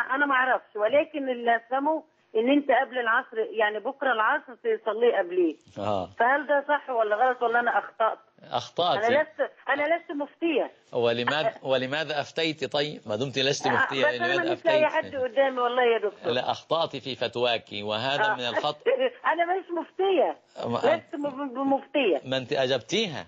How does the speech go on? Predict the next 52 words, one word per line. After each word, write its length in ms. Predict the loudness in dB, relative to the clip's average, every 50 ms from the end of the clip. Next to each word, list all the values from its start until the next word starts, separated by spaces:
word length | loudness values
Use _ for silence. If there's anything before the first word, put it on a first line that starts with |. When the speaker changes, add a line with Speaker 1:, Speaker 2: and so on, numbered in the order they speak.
| _ _
Speaker 2:
ما 100 | -8 -8
أنت 160 | -8 -4 -4
قولي 140 | -2 0 2
Speaker 1:
آه، 80 | 0 2
ما 60 | 0
Speaker 2:
لها. 240 | 0 -2 0 -2 -2 0 0
Speaker 1:
هي 40 |
واحدة، 340 | 2 2 0 0 -2 -2 2
هي 400 | 2 4 4 4 2 2 2 2 2
واحدة 220 | 0 -2 -2 -4
Speaker 2:
أنت 80 | -2 -2
Speaker 1:
نفسها 260 | -2 -4 -2 -2 0
قبل 80 | 0 0 0
Speaker 2:
قلت 80 | -2 -2
Speaker 1:
كده 120 | -2 0
Speaker 2:
لها 160 | 2 2 2
Speaker 1:
قالت. 140 | 0 0 -2
Speaker 2:
بكرة 500 | -4 -6 -4 -2 0 0 2 2 2 0
ال-، 380 | 0 -4 -4 -4 -6 -6 -4 -2
العصر 560 | 0 0 2 2 2 2 2 2 0 -4 -8
تصلي 280 | -8 -6 -4 -2 0
العصر 340 | 2 2 2 0 0 -4 -6
اللي 120 | -6 -6 -2
فاتك، 460 | -2 0 0 0 -2 -6 -12 -4 -4
هذا 180 | -2 0 0 0
خطأ. 380 | 0 0 -2 0 0 0 0 0
Speaker 1:
<laughs> 40 | 0 -2 -4 -6 -6 _ -10 -12 -10 _ -12 -12 -12 -10
Speaker 2:
اسمعيني 500 | -8 -6 -4 -2 0 0 0 -2 -4 -4
بارك 300 | -2 0 0 0 0 -2
الله 160 | -2 -2 -2
فيك، 360 | -2 0 -2 -2 -2 -4 -6 -6
هذا 340 | -4 -2 -2 -2 -2 0
من 80 | 2 2
Speaker 1:
طيب. 120 | 2 2
Speaker 2:
الأخطاء 440 | 2 0 -2 -4 -2 -2 -2 -2 -2
الشائعة. 600 | -4 -4 -2 -2 -2 -2 0 0 0 0 -2 -2 -6 _ _ _ _ _ _ _
Speaker 1:
طيب، 100 | 0 2
Speaker 2:
إن 60 | 2 0
المسلم 260 | -2 -2 0 0 0
Speaker 1:
السلام 200 | 2 2 0 0
Speaker 2:
يقول 120 | 0 0 0
له 60 | 2
Speaker 1:
عليكم. 120 | 2 2 0
Speaker 2:
إيه؟ 80 | 0
عليكم 260 | 0 0 -2 -2 -6 -8
السلام 200 | -6 -4 -4 -4
ورحمة 140 | -2 -2 -2
الله 60 | -2
وبركاته. 240 | -2 -4 -12 -16 -12
إن 100 | -10 -6
الأخطاء 480 | -2 0 -2 -2 -2 -2 -2 -2 -2
الشائعة 560 | -2 -4 -4 -4 -4 -2 -2 -2 -2 -2 -4